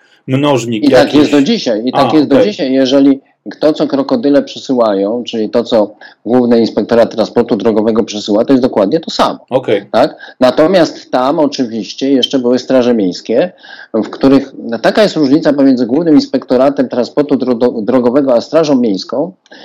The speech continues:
Speaker 2: że Straż Miejska to, co zarobiła na tych mandatach, to, to wpływało do budżetu gminy. Budżet gminy, to znaczy gmina wiedziała, czyja to jest zasługa
Speaker 1: Mhm.
Speaker 2: i za tym szły automatycznie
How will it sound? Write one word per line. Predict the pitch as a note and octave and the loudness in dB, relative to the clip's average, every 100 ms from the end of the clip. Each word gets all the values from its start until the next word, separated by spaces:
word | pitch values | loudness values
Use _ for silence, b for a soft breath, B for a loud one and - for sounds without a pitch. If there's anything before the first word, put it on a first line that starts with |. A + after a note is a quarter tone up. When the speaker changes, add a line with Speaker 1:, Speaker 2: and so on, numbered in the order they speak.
| B - | B -4
Speaker 2:
że | A2+ | -4
Straż | - G3+ G#3 E3+ | 2 2 2 0
Miejska | E3+ D3+ D#3 C#3 | 0 0 0 0
to, | E3 | 0
co | D#3 C3+ | 0 2
zarobiła | C#3+ C3 C3+ G3+ | 2 2 2 2
na | E3 C#3 | 2 0
tych | C3+ | -2
mandatach, | C3 A#2+ G#2+ F2+ G2+ E3 F#3 _ _ _ b b | -2 0 -2 -4 -2 -2 -4 _ _ _ b b
to, | C#3 | -2
to | C#3+ | 0
wpływało | C3+ C#3 B2+ C#3+ C#3 B2 | 0 0 4 4 4 2
do | G2 F3+ F3 | 2 2 2
budżetu | B2 C3 A2+ D3+ C#3+ C3+ | 0 -4 0 -2 0 -4
gminy. | A#2+ B2+ G#2+ F2+ B2 G3+ - _ _ b b - A2 | -2 0 -2 -2 -4 -4 -10 _ _ b b -4 0
Budżet | D3+ G3 D#3+ D3+ A#2+ | 2 2 2 0 2
gminy, | C3+ E3 D#3 C#3 | 2 4 4 2
to | C3 | 2
znaczy | C#3 C#3 B2+ | -2 -2 -2
gmina | D#3 C#3+ | 0 2
wiedziała, | B2+ D3 D3 E3+ C3+ A2 | 4 2 4 4 2 0
czyja | - B2+ A2 | -2 -2 0
to | B2+ | -2
jest | G#2+ | 0
zasługa | A#2 - G#2+ E2+ A2 E3+ G#3+ | -4 -6 -10 -4 -2 0 -2
Speaker 1:
Mhm. | B2+ B2+ F3+ | -4 -6 -2
Speaker 2:
i | A#3+ | 0
za | F#3+ | 0
tym | E3+ B3 A#3 - | 2 2 0 -4
szły | E3 - F3 C3+ F#3+ - | -10 -2 2 4 4 2
automatycznie | F3+ F3 D#3+ C#3 C3+ B2+ - C#3+ D3 D#3 | 0 2 2 2 0 -4 0 2 2 0